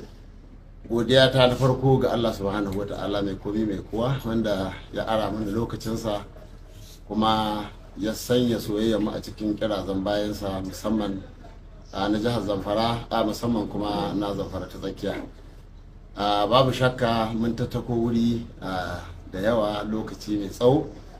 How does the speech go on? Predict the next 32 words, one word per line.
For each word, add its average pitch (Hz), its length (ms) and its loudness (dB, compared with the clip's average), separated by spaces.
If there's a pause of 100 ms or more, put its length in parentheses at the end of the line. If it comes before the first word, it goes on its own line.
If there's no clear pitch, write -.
(180)
kuma 104 180 -2
an 110 100 2
yi 110 60 4
gwagwarmaya 104 540 0
iri 101 240 -4
daban-daban, 107 720 0
kuma 98 480 -4 (200)
alhamdulillahi 101 960 -2 (520)
mutanen 117 340 4
wannan 120 300 4
yanki 117 540 2
<clears throat> - 260 2
duk - 100 0
yanda 143 320 10
ake 120 240 0
yi 113 80 6
maɗa, 113 560 2
kamar 104 160 -2
yadda 110 200 0
na 101 80 -2
sha 113 200 -2
faɗa, 104 400 -2
sun 110 220 -2
yi 110 60 0
mana. 98 240 -2 (840)
A, 95 500 -2 (460)
ko 151 160 8
mutum 131 460 4
aka 120 260 0
ce 107 420 2
ka 110 240 4
je 113 360 2